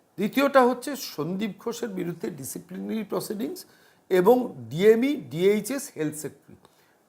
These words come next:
ডিএমই, ডিএইচএস, হেলথ সেক্রেটারি, এদের প্রত্যেককে পদত্যাগ করতে হবে। তার কারণ প্লেস of অকারেন্সের উল্টো দিকের ঘর, বাথরুম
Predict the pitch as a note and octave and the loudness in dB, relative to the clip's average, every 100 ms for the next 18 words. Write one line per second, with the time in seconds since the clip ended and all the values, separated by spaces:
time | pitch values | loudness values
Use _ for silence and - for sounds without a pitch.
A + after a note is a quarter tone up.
0 | C3 D3+ G3 G#3 B3+ F4 - _ _ _ | -6 6 8 8 2 -4 -10 _ _ _
1 | A#2 C3+ F3+ F#3 - A#3+ - D3+ D#3+ D#3 | -12 4 6 6 4 -6 -4 -2 -2 -2
2 | F#3 - C#4+ - D3 F3+ F3+ F#3 F#3+ - | -6 -6 -10 -8 -6 -4 -4 -8 -8 -14
3 | - A3 D#3 D#3 - E3+ E3 E3+ - E3 | -8 -6 -6 -8 -6 -6 -6 -10 -8 -6
4 | A#3+ - - - C#3 E3 - D3+ D3+ G#3+ | -6 -8 -12 -8 -8 -8 -6 -6 -4 -6
5 | - - D3+ C#3+ - G#3 - _ _ _ | -8 -10 -8 -8 -8 -12 -14 _ _ _
6 | _ C#3+ D3 D#3 D3+ D#3+ D3+ A2 B2 D3 | _ -8 -6 -6 -4 -4 -4 -4 0 2
7 | D#3+ D3 - - D#3 G3 | 2 0 -6 -8 -10 -8